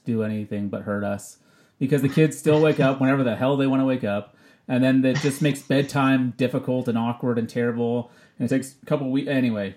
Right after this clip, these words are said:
I'm, I'm telling you, it's, it, there's a movement. There's a movement sweeping the nation, and we all need to get on board. Twenty twenty. <laughs>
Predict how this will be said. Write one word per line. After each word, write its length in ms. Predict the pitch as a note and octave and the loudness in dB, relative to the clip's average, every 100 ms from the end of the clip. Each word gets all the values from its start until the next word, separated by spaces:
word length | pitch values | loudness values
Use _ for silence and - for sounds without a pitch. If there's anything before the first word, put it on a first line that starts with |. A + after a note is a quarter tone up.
| - | -8
I'm, 280 | C#3 D3 - _ _ _ - | -6 -4 -8 _ _ _ -8
I'm 120 | C#3 | -2
telling 260 | D3 F#3+ B2+ | 0 2 0
you, 120 | F#2 | -2
it's, 420 | B2 B2+ - - - _ _ _ - | -4 -6 -6 -20 -20 _ _ _ -4
it, 140 | G3 | 2
there's 160 | F#3+ F#3+ | 4 6
a 60 | |
movement. 560 | E3 E3 D3+ D3+ - - _ _ | 4 4 2 -2 -4 -20 _ _
There's 200 | D3+ C#3+ | -4 0
a 40 | C#3 | 2
movement 440 | D3 E3 F3 E3+ | 2 2 0 -4
sweeping 360 | - D3+ D#3 C#3+ | -2 -2 0 0
the 80 | |
nation, 500 | C3+ C3 B2+ B2+ A#2+ | 2 0 0 -2 -2
and 180 | B2+ B2 | -2 0
we 120 | B2 | 0
all 160 | B2 B2 | 0 0
need 80 | B2 | 0
to 120 | A#2 | 2
get 140 | A#2 | 2
on 140 | A2+ A#2 | 2 0
board. 420 | A2 A2 A2+ A2 - - | 0 0 -2 -4 -12 -12
Twenty 260 | - C#3 C3+ | -2 2 4
twenty. 460 | C#3+ B2+ B2 A#2 | 4 2 2 0
<laughs> 40 | - | -4